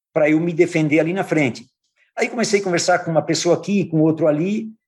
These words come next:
e alguns sugeriam alguma coisa, e eu pensei, "Bom, eu acho que eu vou estudar contabilidade,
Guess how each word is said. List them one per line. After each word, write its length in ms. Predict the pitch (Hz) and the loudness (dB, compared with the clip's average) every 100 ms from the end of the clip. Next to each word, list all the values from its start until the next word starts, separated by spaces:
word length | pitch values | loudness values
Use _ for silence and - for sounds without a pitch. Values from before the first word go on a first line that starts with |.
| _ | _
e 240 | - 170 160 | -8 0 2
alguns 500 | 156 156 135 185 - | 2 -2 0 2 2
sugeriam 360 | 147 151 160 | 0 0 2
alguma 260 | 151 156 143 | 0 0 0
coisa, 280 | 185 196 190 | 2 2 2
e 40 | |
eu 40 | |
pensei, 360 | 196 170 - 175 | 0 -2 0 0
"Bom, 240 | 180 156 | 2 0
eu 100 | 143 | -2
acho 180 | 160 170 | -6 -8
que 240 | - 175 170 | -6 -2 2
eu 220 | 180 170 | 2 2
vou 160 | 151 | 0
estudar 400 | 170 - 143 135 | 0 0 0 0
contabilidade, 1000 | - 202 160 151 151 123 117 113 139 117 | -2 -2 0 -2 -2 -6 -4 0 0 0